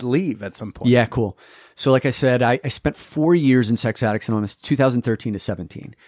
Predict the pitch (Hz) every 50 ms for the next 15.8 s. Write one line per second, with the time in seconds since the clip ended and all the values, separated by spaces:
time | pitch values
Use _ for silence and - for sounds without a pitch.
0 | _ _ _ _ _ _ _ _ _ 143 127 120 120 107 - 139 147 156 160 170
1 | - 180 151 - 135 123 - 131 120 - - 117 107 110 - - 113 107 98 98
2 | 98 95 92 90 - - 95 87 85 87 92 - - - _ _ _ _ _ _
3 | _ _ _ _ _ _ _ _ _ _ _ _ _ _ _ _ - 127 127 131
4 | - - 170 165 151 - - 196 185 170 147 - - - 120 117 120 117 107 113
5 | 107 - 127 117 101 - - 107 98 101 107 107 110 110 107 - 98 - - -
6 | 123 107 110 98 117 110 107 110 110 110 110 101 117 113 98 104 113 127 131 139
7 | 139 - - - - - 120 95 - - 139 110 123 127 127 117 107 - 196 196
8 | 156 147 139 135 131 131 127 127 120 117 110 95 98 101 101 90 - - - -
9 | - - 117 120 101 110 127 117 113 135 131 - - - 170 175 165 170 165 156
10 | 143 120 123 127 101 127 143 - - - 185 180 175 156 143 135 127 123 127 127
11 | - - 127 117 117 110 131 131 - - 139 120 113 113 101 113 123 120 113 110
12 | 113 117 117 113 117 - - - - - - 120 127 117 117 170 190 196 160 160
13 | 156 151 160 180 185 175 - 185 170 165 160 151 160 143 151 143 131 123 143 185
14 | 196 202 190 175 135 - - 135 131 135 139 - - - 123 110 98 - - 131
15 | 127 117 - - 92 147 160 143 131 151 147 147 147 131 147 139